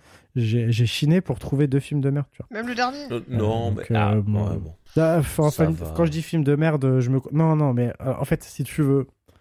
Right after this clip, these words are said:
Speaker 1: à partir du moment où Terminator deux, quand tu sais que Terminator deux, moi, je l'ai vu quand j'étais, euh, quand j'avais dix ans, qu'il a
Speaker 3: Oui, oui.
Speaker 1: imprégné ma rétine,
Speaker 3: Oui.
Speaker 1: euh, mais de manière définitive, que c'est mon film de cœur, en fait. Il y a, si tu veux,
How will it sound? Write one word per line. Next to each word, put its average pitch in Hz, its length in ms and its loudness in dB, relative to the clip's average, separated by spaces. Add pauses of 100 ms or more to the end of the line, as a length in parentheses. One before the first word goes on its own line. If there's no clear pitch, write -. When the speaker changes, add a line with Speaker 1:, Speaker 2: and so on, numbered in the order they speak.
(360)
Speaker 1:
à - 40 -12
partir 147 280 2
du 160 80 4
moment 147 320 4
où 120 60 -2
Terminator 127 520 0
deux, 135 120 0
quand 139 140 0
tu 151 140 -4
sais 170 160 0
que 147 60 -4
Terminator 127 400 2
deux, 139 100 2
moi, 127 140 2
je 117 60 -2
l'ai 120 100 2
vu 127 120 0
quand 117 140 0
j'étais, 113 360 0
euh, 104 240 0
quand 117 120 0
j'avais 117 220 4
dix 135 240 2
ans, 135 180 -2 (100)
qu'il 107 200 -2
a 104 80 2
Speaker 3:
Oui, 104 120 -6
oui. 98 80 -2
Speaker 1:
imprégné 147 520 2
ma 127 100 2
rétine, 127 500 2 (320)
Speaker 3:
Oui. 95 120 -4 (340)
Speaker 1:
euh, 107 560 2
mais 117 160 4
de 120 120 2
manière 123 340 2
définitive, 135 720 -2 (340)
que 135 100 0
c'est 123 200 -2
mon 123 140 2
film 139 240 -2
de 123 120 2
cœur, 156 240 0
en 123 100 0
fait. - 300 -8
Il 117 60 -4
y 101 40 0
a, 104 260 0 (260)
si - 80 -2
tu 147 160 0
veux, 156 320 2